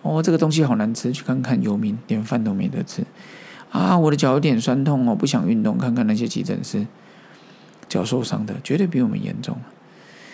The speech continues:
所以真正快乐之后，你连比较的，比较的想法，我们都把它丢掉、抛却掉。从相对的快乐升华当中绝对的快乐。当然我知道还有很多路要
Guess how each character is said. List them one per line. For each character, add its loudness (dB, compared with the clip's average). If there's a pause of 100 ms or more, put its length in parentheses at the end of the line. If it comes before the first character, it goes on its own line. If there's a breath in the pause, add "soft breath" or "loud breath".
(260 loud breath)
所 -2
以 2
真 4
正 4
快 2
乐 4
之 -2
后， 2
你 0
连 2
比 -4
较 2
的， 0 (320)
比 -4
较 4
的 0
想 -2
法， -2
我 -6
们 -2
都 0
把 -6
它 -4
丢 -4
掉、 -4
抛 -4
却 -4
掉。 -6 (960 loud breath)
从 0
相 4
对 6
的 4
快 2
乐 4
升 2
华 0
当 -2
中 -4 (100)
绝 -2
对 0
的 -4
快 -6
乐。 -10 (340 loud breath)
当 -2
然 2
我 2
知 -2
道 2
还 0
有 0
很 -6
多 -2
路 -2
要 -2